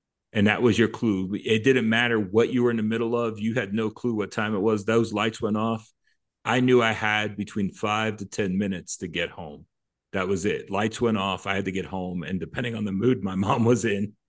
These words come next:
I had five to ten minutes, because somewhere around, like, five after ten, the news, the T V news or the radio news channel would be like, "It's ten P M. Do you know where your children are?"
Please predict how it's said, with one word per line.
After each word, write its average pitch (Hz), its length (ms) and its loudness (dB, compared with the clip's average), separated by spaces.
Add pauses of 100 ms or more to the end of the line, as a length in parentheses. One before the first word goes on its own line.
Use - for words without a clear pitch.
(300)
I 110 80 0
had 120 220 -2
five 113 260 2
to 113 60 -4
ten 110 260 2
minutes, 101 280 0
because 104 300 -2
somewhere 139 320 4
around, 101 280 0
like, 87 280 -6 (1160)
five 151 340 4
after 135 360 2
ten, 101 600 -2 (540)
the 95 100 -2
news, 156 760 2 (300)
the 107 320 -2
T 147 220 0
V 156 120 -2
news 139 360 2
or 107 80 2
the 90 80 -2
radio 117 440 2
news 113 280 0
channel 90 380 -8
would 87 120 -8
be 82 100 -6
like, 69 260 -8
"It's - 240 -6
ten 180 220 -6
P - 260 -8
M. 69 240 -16
Do 87 100 -10
you 98 180 -2
know 90 220 -4
where 92 120 -8
your 90 160 -6
children 76 460 -8
are?" - 280 -16